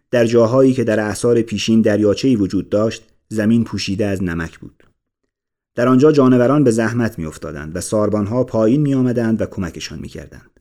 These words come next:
سپس بارها را بر دوش می‌کشیدند. از آن زمین‌های خیانتکار می‌گذشتند و دوباره بارها را پشت جانورها می‌گذاشتند.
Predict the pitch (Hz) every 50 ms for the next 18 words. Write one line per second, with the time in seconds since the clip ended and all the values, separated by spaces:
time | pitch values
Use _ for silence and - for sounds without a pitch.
0 | _ _ _ _ _ _ _ _ _ - - 135 123 139 143 143 143 - - _
1 | _ _ _ _ - 123 120 120 110 113 135 135 131 131 120 117 104 98 117 113
2 | 107 - - 101 98 - - 82 80 80 76 - - - - _ _ _ _ _
3 | _ _ _ _ _ _ _ _ - 139 143 175 180 160 147 135 135 131 127 135
4 | 143 147 147 143 - 123 113 110 107 107 101 - - 117 113 113 113 120 117 104
5 | 85 78 73 78 - - - 71 76 78 80 92 98 110 113 107 107 104 110 117
6 | 117 113 101 98 98 95 107 110 110 104 101 - 104 - - 107 92 92 87 85
7 | 82 82 78 80 95 87 76 73 67 - 76 - 71 - - - - - _ _
8 | _